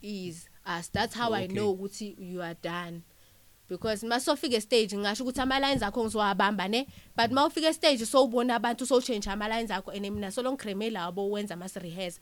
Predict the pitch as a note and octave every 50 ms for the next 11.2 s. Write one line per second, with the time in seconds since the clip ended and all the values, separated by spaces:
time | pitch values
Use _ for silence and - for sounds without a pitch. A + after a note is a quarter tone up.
0 | - B2 B2 A#2+ F3+ G3+ - - A#3 A3+ A3 - - A#3+ A3 G#3+ - A3+ A3+ A#3+
1 | B3+ C#4+ F4 E4+ C#4+ A#3 - A3+ A#3 A#3 A3+ G#3 - - B3 C4 C4+ A#3 A#3+ A#3
2 | - A3+ G#3 F#3+ F#3+ G3+ G3 G3 A3+ - A#3 A#3 G#3 G3+ G3 G3 - - - -
3 | - - - G#3+ G#3 - A3+ A#3 A#3 A#3 - A3+ A3+ A3 G3+ G3 F#3+ - A#3 A3+
4 | A3 G#3 G3+ G3 F#3+ F#3 F3 F#3+ F3+ E3+ F3+ F3 F#3 E3+ F3 F#3 F3+ G#3+ A3 A3
5 | - A#3 A3 G3+ G3+ G3 - - F3 - - - - - - - F#3+ A#3 A3 F#3+
6 | - - - - C3+ C3 B2 B2+ A#2+ B2 B2+ B2 B2+ B2+ A#3 A3+ C3+ C3+ C#3 -
7 | - - - C3+ - - - - D3 C#3+ C#3 C3 C3 C3 B2+ B2 B2+ B2 - C3
8 | B2+ A2 G#2+ G#2+ G2+ G2+ G2 G#2 G#2 A2 A2+ A2+ A2+ A2 - B2 B2 C#3 C#3 C#3
9 | C3+ C#3 C#3+ C#3+ D3+ D3 C#3+ C#3 C3 C3 C#3 - - - - - - - _ C#3
10 | C3+ C#3+ C#3+ C#3+ C#3+ C#3 D3 D3+ D#3 E3 E3+ E3 D#3+ - G3 F#3 E3 E3+ E3 D3+
11 | C#3 C3+ B2+ A2+